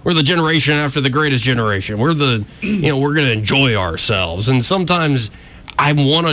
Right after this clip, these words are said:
enjoy myself to a rock song, but not when it's, like, about drug addiction and suicide.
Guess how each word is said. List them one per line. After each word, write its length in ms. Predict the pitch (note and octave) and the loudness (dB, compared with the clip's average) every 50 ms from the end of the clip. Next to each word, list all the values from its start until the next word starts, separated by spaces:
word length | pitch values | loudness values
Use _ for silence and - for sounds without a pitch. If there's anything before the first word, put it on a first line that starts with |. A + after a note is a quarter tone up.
| C#3 C#3+ | 0 2
enjoy 360 | C3+ C3 A2+ C#3 D#3 G3 F#3 | 0 2 2 2 0 2 2
myself 460 | E3 D3+ C#3 B2+ - D3 C3+ A#2 - | 2 0 0 0 0 0 -2 -2 -2
to 100 | - B2+ | -2 0
a 60 | A#2+ A#2 | 0 0
rock 320 | C3+ D#3+ E3+ F3 E3+ - | 0 0 0 -2 -2 -2
song, 320 | - C#3 B2+ A#2+ B2 B2+ | -2 0 0 2 2 0
but 100 | A#2+ B2+ | 0 0
not 200 | B2 C3+ D3 D3 | 0 0 0 2
when 180 | D3+ D3 C#3 C3 | 2 2 2 2
it's, 200 | A#2+ - - - | 0 -2 -2 -2
like, 160 | D3 C3 - | -2 0 0
about 440 | C3 A#2 G#2 C3 B2+ B2+ A#2+ - - | -2 -2 0 0 -2 -2 -2 -6 -4
drug 240 | - C#3+ D3+ C#3+ C3+ | -2 0 0 0 0
addiction 420 | A#2 - A#2+ A2 - - C3+ A2+ | 0 -2 -2 -2 -2 -4 -2 0
and 160 | A2+ G#2+ G#2 | 0 -2 -2
suicide. 640 | - - F3+ D#3 C3 G#2+ - - G2+ D#2+ C#2+ - - | -2 0 0 0 0 0 -2 -4 -6 -8 -8 -14 -16